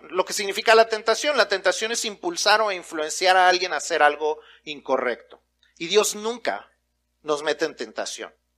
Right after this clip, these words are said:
Santiago uno trece nos dice, "Cuando alguien es, cuando alguno es tentado, no diga que es tentado de parte de Dios, porque Dios no puede ser tentado por el mal, ni Él tienta a nadie".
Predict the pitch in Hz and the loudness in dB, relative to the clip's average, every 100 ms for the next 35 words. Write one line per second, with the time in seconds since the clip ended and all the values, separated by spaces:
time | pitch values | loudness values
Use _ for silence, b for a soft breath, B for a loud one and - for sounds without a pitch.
0 | _ B B - 196 226 247 247 247 240 | _ B B 0 2 4 4 4 0 4
1 | 233 233 214 185 196 - 196 196 175 180 | 4 4 2 0 -2 -2 2 4 4 8
2 | 196 240 262 254 - - 180 190 190 269 | 8 8 4 -2 -4 0 0 2 0 0
3 | 277 - 226 226 220 202 208 233 247 269 | 0 -2 0 4 4 4 0 0 2 2
4 | 262 233 - 208 202 214 220 196 190 185 | 2 0 -2 0 4 4 4 2 2 2
5 | 196 170 190 220 B B - 190 - 196 | 0 -2 -2 -2 B B -4 0 2 2
6 | 175 294 330 277 233 226 226 214 208 196 | 2 0 0 -2 2 2 2 -2 -6 0
7 | 196 196 175 147 147 196 294 B B 139 | 0 0 -2 -2 2 2 2 B B -14
8 | 143 160 254 330 - _ _ - 180 185 | -4 0 2 0 -2 _ _ -4 -2 -2
9 | - 185 - _ - 113 123 107 - | 0 0 0 _ -14 -10 -8 -8 -12